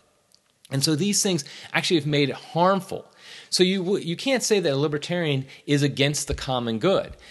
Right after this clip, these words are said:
that he doesn't want the common good to be supported and, and, and, and grown. And so really what I would say, and y-, like I said, you could say this about other things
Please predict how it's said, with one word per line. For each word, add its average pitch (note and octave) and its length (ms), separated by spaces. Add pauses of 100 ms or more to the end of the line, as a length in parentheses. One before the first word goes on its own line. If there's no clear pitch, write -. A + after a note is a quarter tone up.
(140)
that C3+ 140
he C3+ 100
doesn't D3+ 380
want C#3+ 400
the B2 60
common B2+ 400
good D3+ 260
to A2+ 40
be A#2 120
supported A#2+ 720
and, A2 220
and, A2 300
and, G#2 340
and G#2 160
grown. A#2+ 560 (1300)
And E3 120
so F#3+ 300 (180)
really A#3+ 320
what E3 120
I G3 120
would A3 120
say, B2+ 280
and D3+ 140
y-, E3 260
like E3+ 160
I - 20
said, C#3+ 140
you D3 80
could E3 100
say G#3 80
this E3+ 100
about - 160
other D#3+ 180
things A#2 360